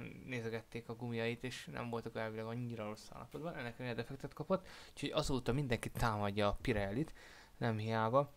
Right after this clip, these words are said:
hogy hogy lehet ilyen felelőtlen, és hozzá kell tennem,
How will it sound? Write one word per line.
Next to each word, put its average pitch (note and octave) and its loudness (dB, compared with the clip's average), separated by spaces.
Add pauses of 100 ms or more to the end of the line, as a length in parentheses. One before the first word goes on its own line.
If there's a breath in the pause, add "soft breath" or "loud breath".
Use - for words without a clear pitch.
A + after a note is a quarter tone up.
(420 loud breath)
hogy - -14
hogy B2 2
lehet G#2 2
ilyen A2+ 4 (140)
felelőtlen, D3+ 6 (280 loud breath)
és - -16
hozzá C3+ 0
kell A2+ -2
tennem, B2+ 4